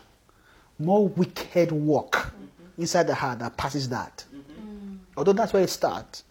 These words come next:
Speaker 3: Mm.
Speaker 1: before it go-, goes to the heart. But once it is in the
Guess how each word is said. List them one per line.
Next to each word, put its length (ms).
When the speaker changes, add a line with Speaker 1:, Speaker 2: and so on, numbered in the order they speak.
Speaker 3:
Mm. 180
Speaker 1:
before 240
it 140
go-, 160
goes 300
to 80
the 140
heart. 280
But 80
once 400
it 300
is 280
in 260
the 120